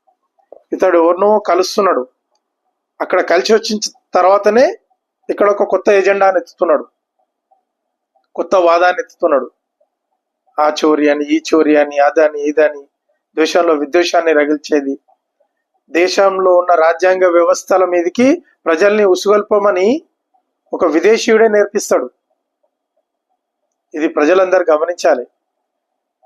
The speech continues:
మన వ్యవస్థల మీదకి పోరాటం చేయమని అంటే, ఎలక్షన్ కమిషన్ కానివ్వండి, కోర్టులు కానివ్వండి, ఇంకేమైనా కానీ, వీటి మీద మనకు నమ్మకం లేదు అని ఇతడు చెప్తున్నాడు అని అంటే, ఆ మాట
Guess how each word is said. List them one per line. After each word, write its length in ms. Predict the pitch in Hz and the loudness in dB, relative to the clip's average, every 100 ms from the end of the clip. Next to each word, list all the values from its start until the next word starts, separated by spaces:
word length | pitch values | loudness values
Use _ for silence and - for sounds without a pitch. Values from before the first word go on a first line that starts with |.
| _ _ _ | _ _ _
మన 120 | 156 156 | -2 0
వ్యవస్థల 520 | 143 156 175 220 208 | 2 0 0 0 0
మీదకి 560 | 202 190 196 196 208 | 2 -2 0 2 2
పోరాటం 540 | 240 175 185 196 202 185 | 2 2 2 2 0 2
చేయమని 560 | 185 185 175 156 220 302 _ _ - | 2 2 0 0 -2 -4 _ _ -6
అంటే, 400 | 156 151 185 170 - 160 _ _ - | -4 0 0 0 -4 -10 _ _ -4
ఎలక్షన్ 360 | 165 165 185 165 | -2 0 -2 -2
కమిషన్ 400 | 160 156 170 147 | -2 -2 -2 2
కానివ్వండి, 500 | 143 151 151 156 151 | 2 2 -2 -2 -4
కోర్టులు 500 | - 151 151 165 151 | -2 -2 0 0 2
కానివ్వండి, 500 | 143 143 143 156 156 _ _ | 2 0 -4 -4 -6 _ _
ఇంకేమైనా 480 | 165 156 185 190 185 | -12 -2 2 2 2
కానీ, 260 | 160 131 123 _ _ _ _ _ _ - | 2 0 _ _ _ _ _ _ _ -4
వీటి 200 | 170 180 | -2 0
మీద 240 | 175 190 | 0 2
మనకు 480 | 214 208 190 185 160 | 2 2 0 -2 0
నమ్మకం 400 | 156 185 208 202 | -2 0 -2 0
లేదు 380 | 175 190 208 196 | 0 2 2 2
అని 340 | 185 226 269 _ _ _ _ _ _ _ - | 2 0 -2 _ _ _ _ _ _ _ -8
ఇతడు 240 | 160 190 | -2 -2
చెప్తున్నాడు 580 | - 170 - 220 208 208 | 0 -4 -2 -2 2 2
అని 140 | 196 | 2
అంటే, 480 | 180 196 247 262 277 _ _ 151 | 0 2 4 2 0 _ _ -2
ఆ 100 | 165 | 0
మాట 300 | 165 185 | 0 0